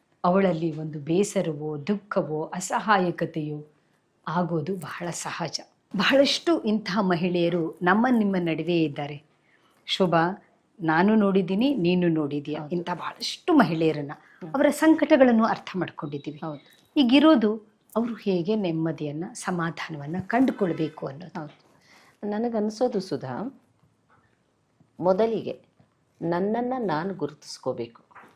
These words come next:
Speaker 1: ಬಹಳ ಚೆನ್ನಾಗಿ ಹೇಳಿದೆ
Speaker 2: ಅಲ್ವಾ?
Speaker 1: ಶೋಭಾ.
Speaker 2: ಯಾಕಂದ್ರೆ, ನನ್ನ ಆಸಕ್ತಿ ಏನು ಅಂತ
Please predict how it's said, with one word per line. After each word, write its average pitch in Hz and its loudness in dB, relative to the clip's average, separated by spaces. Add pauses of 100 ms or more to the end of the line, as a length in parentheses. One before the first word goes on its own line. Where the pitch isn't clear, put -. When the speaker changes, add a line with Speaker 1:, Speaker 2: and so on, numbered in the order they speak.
(180)
Speaker 1:
ಬಹಳ 180 6
ಚೆನ್ನಾಗಿ 170 2
ಹೇಳಿದೆ 165 4
Speaker 2:
ಅಲ್ವಾ? 170 6
Speaker 1:
ಶೋಭಾ. 175 2 (220)
Speaker 2:
ಯಾಕಂದ್ರೆ, 233 2
ನನ್ನ 202 0 (120)
ಆಸಕ್ತಿ 214 -8
ಏನು 196 2
ಅಂತ 226 -6